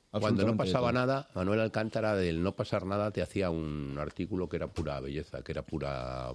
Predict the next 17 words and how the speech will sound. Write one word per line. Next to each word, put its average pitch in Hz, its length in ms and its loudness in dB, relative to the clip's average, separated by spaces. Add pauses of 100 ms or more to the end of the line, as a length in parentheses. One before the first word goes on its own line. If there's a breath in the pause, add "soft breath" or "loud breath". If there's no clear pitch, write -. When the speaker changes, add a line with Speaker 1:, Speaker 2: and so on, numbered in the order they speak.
Speaker 1:
poesía. 64 400 -10 (760 loud breath)
Y 80 60 -4
entonces 85 280 -2
te - 80 -4
dabas 87 260 0
cuenta 95 280 -2
que 80 260 0 (180)
cuando 73 320 -2
no 78 80 2
pasa - 280 -2
nada, 95 240 2
pasan 85 320 -4
cosas 82 300 -6
también 76 280 -4
muy 76 120 -4
bonitas. 73 560 -6 (160)
Speaker 2:
Mm. 127 120 0